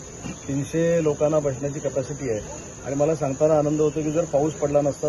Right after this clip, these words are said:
तर किमान एक लाख लोकांनी तो देखील शो बघितला असता. आता ह्याच्यामध्ये रत्नागिरीकर तो शो किती वेळा बघतात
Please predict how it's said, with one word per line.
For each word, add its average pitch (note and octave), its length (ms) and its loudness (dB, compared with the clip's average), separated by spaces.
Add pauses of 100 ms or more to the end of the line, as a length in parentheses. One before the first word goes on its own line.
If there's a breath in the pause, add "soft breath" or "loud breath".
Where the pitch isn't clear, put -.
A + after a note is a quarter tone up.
तर E3 40 -2
किमान D3+ 340 0
एक D#3+ 200 2
लाख D#3 180 4
लोकांनी D3 320 2
तो D3 140 -2
देखील D3 280 -2
शो C#3+ 120 -6
बघितला A2 320 -6
असता. F#2+ 220 -10 (560)
आता E3 200 0
ह्याच्यामध्ये D#3+ 400 2
रत्नागिरीकर D#3+ 680 4 (100)
तो F3+ 100 2
शो F3 140 -4
किती D#3+ 240 -2
वेळा D#3+ 160 6
बघतात C#3 360 2